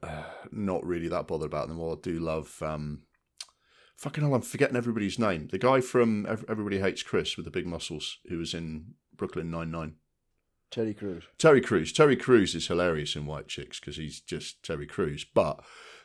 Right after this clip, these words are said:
Speaker 1: the thing about those films, I think they're mostly shit, but you put a Scary Movie film on, and, and my missus, right, who's in a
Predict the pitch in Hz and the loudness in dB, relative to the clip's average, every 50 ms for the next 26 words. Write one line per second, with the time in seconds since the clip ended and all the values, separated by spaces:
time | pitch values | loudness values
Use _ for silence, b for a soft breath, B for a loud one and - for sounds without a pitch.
0 | B B _ _ _ - 110 113 107 - 170 160 151 139 135 - 110 107 95 - | B B _ _ _ 2 4 4 6 6 6 6 8 8 8 8 8 4 4 2
1 | 95 82 - - 120 139 139 - 135 117 - 107 104 104 98 95 92 - - - | -2 -4 2 6 6 6 6 6 0 0 2 2 2 4 4 4 4 2 0 -6
2 | 82 80 - - 120 98 78 69 - _ _ 92 - 104 95 - - 85 117 139 | -6 -4 -2 2 2 2 2 0 -6 _ _ -4 0 0 0 0 0 0 0 0
3 | 143 - - - 117 - - - 120 117 104 101 104 104 110 95 92 80 - - | 2 4 2 2 2 2 2 4 4 4 4 4 2 2 2 0 -2 -4 -4 -4
4 | 80 71 69 67 65 62 64 67 - - 76 78 82 85 87 - - 87 92 120 | -4 -4 -4 -6 -8 -10 -12 -14 -12 -10 -8 -8 -6 -8 -8 -8 -8 -4 0 0
5 | 131 113 104 104 104 - - - - - - - - 69 71 76 101 - - - | 2 2 2 2 0 0 -2 -6 -8 -8 -10 -10 -8 -4 -2 0 0 -2 -4 -12
6 | b b b b b b b b b _ - - 92 90 87 78 95 90 87 87 | b b b b b b b b b _ -10 -4 0 0 0 2 2 2 2 2
7 | 85 85 82 | 2 0 -2